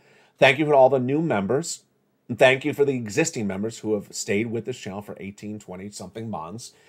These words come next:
And thank you for all the members who continue to re-, upgrade from Purple Hawk to Purple Power, Calcino to Calcino V I P.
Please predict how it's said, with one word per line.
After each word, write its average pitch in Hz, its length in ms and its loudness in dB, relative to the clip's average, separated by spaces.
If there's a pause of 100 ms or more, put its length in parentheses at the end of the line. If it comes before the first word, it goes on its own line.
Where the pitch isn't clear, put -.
(160)
And 101 80 -8
thank 123 140 4
you 131 40 0
for 131 80 6
all 131 100 10
the 135 60 6
members 131 400 4
who 117 320 -8
continue 135 560 -10
to 117 140 -12
re-, 110 200 -8
upgrade 104 680 -6 (200)
from 90 120 -14
Purple 101 200 -4
Hawk 101 200 4
to 98 80 -12
Purple 92 220 -8
Power, 92 380 -4 (120)
Calcino 95 480 -8
to - 80 -18
Calcino 95 480 -10
V 92 120 -12
I 87 120 -10
P. 98 260 -4